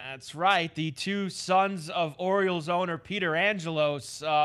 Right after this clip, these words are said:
are involved in a lawsuit over the future ownership of the team. Allegedly, the one brother says, Scotty, uh, that the other one wants to get control and move the team out of Baltimore, preferably to Nashville.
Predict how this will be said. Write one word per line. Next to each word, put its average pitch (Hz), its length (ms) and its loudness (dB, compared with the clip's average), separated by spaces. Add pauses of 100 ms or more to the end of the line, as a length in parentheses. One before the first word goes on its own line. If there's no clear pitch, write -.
are 160 160 0
involved 165 460 2
in 160 80 -4
a 156 100 -4
lawsuit 165 680 0 (420)
over 180 240 0
the 160 140 0
future 185 520 0
ownership 175 760 0
of 165 260 0
the 139 80 -10
team. 170 560 -4 (220)
Allegedly, 190 600 2
the 165 120 -6
one 220 340 2
brother 175 340 0
says, 170 380 -6
Scotty, 156 540 -4 (300)
uh, 151 140 2
that 165 160 -2
the 165 200 -6
other 233 260 6
one 165 400 0 (240)
wants 196 320 0
to 202 80 -4
get 208 220 2
control 196 560 2
and 160 220 -6
move 220 340 0
the 202 80 -2
team 190 440 -4
out 226 220 4
of 160 220 -2
Baltimore, 190 580 2
preferably 214 680 0
to 151 100 -4
Nashville. 139 920 -4